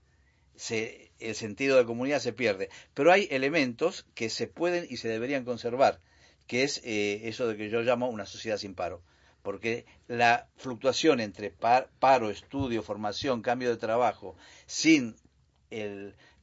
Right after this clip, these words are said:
la pérdida que significa que te vayas a tu casa, pierdas los contactos, las relaciones, eh, la pertenencia social, eso se puede rescatar. Y de hecho pienso que el mundo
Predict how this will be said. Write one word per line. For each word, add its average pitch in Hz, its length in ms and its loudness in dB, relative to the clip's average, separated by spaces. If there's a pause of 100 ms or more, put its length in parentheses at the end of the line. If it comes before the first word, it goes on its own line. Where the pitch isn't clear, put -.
(380)
la 113 240 -2
pérdida 143 360 6
que 110 100 -2
significa 113 580 -6
que 98 100 -8
te 107 80 -6
vayas 113 280 -6
a 110 80 -6
tu 110 100 -10
casa, 107 360 0
pierdas 107 320 -4
los 92 80 -14
contactos, 107 560 -4
las 104 140 -6
relaciones, 101 580 -4 (280)
eh, 107 120 -4
la 104 240 0
pertenencia 117 500 -4
social, 139 460 2 (160)
eso 175 260 0
se 135 140 -6
puede 117 180 2
rescatar. 98 520 -6 (420)
Y 127 160 -8
de 156 160 4
hecho 175 240 -2
pienso 147 340 0
que 110 60 -2
el 113 80 -2
mundo 151 400 0